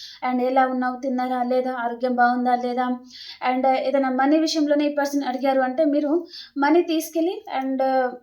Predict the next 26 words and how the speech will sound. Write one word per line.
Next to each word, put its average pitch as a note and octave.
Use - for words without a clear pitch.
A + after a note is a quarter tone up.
ఆ D4
పర్సన్‌కి D4+
ఇచ్చేస్తారనమాట. C4
ఓకేనా? D#4
And C#4
చాలామంది E4+
మీరు D#4+
మీ D#4+
దగ్గర D4
ఉన్న C#4+
గోల్డ్ C4
కానీ C4
అలాంటిది F4+
కూడా E4
మీరు E4
తాకట్లో C#4+
పెట్టేసి D4
హెల్ప్ D4
చేసిన D#4
వారు D4
కూడా D#4
చాలామంది C#4+
ఉన్నారండి. A#3+
ఓకేనా? D4
అది D#4+
చూపిస్తుందన్నమాట. B3+